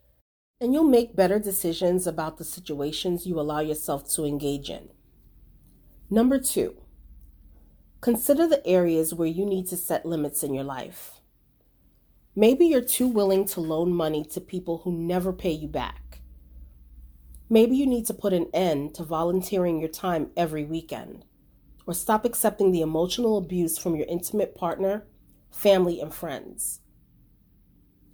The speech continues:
You have to remember that life is going to give you an abundance of the things you are willing to tolerate. So you have to decide what you will no longer tolerate and say no to it.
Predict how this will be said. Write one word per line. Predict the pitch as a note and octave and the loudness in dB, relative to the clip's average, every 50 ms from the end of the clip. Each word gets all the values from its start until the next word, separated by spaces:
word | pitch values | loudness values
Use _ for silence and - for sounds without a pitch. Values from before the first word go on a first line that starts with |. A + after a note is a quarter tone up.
| _ - - | _ -4 2
You | B3+ D4 E4+ | 4 4 4
have | F4 E4+ D#4+ - | 4 2 0 0
to | - B3 | 2 2
remember | G#3+ G3+ G3+ F#3+ G3 F#3+ | 4 4 4 4 4 4
that | F3+ E3+ D#3+ D#3 | 2 2 0 0
life | D#3 E3+ F3+ G3 G#3+ - - - | 0 0 0 0 -2 -4 -6 -6
is | G3+ F#3 F#3 | -6 -2 2
going | G3 F#3 F3 E3 | 2 4 4 4
to | E3 | 2
give | D#3 D#3 E3+ E3+ E3 E3 | 0 -2 -2 -2 -2 -2
you | F3 E3+ D#3+ - | -4 -6 -6 -6
an | E3 D#3 | -8 -8
abundance | D3 C#3 C3+ - D#3+ D#3+ E3+ F3 D3+ D3+ C3+ C3+ C#3+ - - - - | -8 -10 -8 -6 -4 -2 -2 -2 -2 -2 -6 -6 -6 -6 -6 -6 -6
of | F3 D#3+ | -8 -8
the | D#3+ D3 | -8 -6
things | - F3 F3 F3 E3 - - | -4 0 0 0 0 -2 -4
you | G3 G#3+ A#3+ - - | -4 -4 -4 -4 -4
are | F#3+ F3 | -6 -2
willing | E3 E3+ D#3 D#3 D3+ D3 | -2 0 0 0 -2 -4
to | C#3+ | -4
tolerate. | C#3+ - - D3+ C3+ B2 G2+ - - - - - - _ _ _ _ _ _ _ _ _ _ _ _ _ _ _ _ _ _ _ _ _ _ _ _ _ _ _ _ _ _ _ _ | -6 -6 -6 -4 -4 -6 -6 -8 -10 -14 -16 -18 -20 _ _ _ _ _ _ _ _ _ _ _ _ _ _ _ _ _ _ _ _ _ _ _ _ _ _ _ _ _ _ _ _
So | - - C4 | 0 2 4
you | B3+ C#4 D#4 | 4 4 4
have | D#4+ D#4 D#4 | 2 0 -2
to | C#4+ A#3+ | -4 -4
decide | G#3+ G#3+ - - A3 F#3+ F#3 F3+ F3 F3 - | -4 -2 -2 0 2 2 4 4 2 0 -2
what | - F#3+ F#3 - G3+ | 0 0 0 0 2
you | G#3 | 0
will | F#3+ F3 E3+ | 0 2 2
no | E3+ D#3 | 2 2
longer | D#3+ E3 F3 A#3+ D#4 D4 B3 | 2 2 2 2 2 2 0
tolerate | - - F3+ D#3 D#3 D#3 D3 D3+ D3 D#3+ - - _ | -2 -2 -4 -4 -2 -2 -4 -4 -6 -6 -8 -10 _
and | - - | -8 -4
say | - - - E3 | -2 0 0 0
no | D#3+ D#3 D#3 D#3+ D3+ | 0 0 0 -2 -2
to | D3+ - - C3+ B2+ - | -4 -8 -10 -10 -10 -12
it. | - - - | -14 -16 -20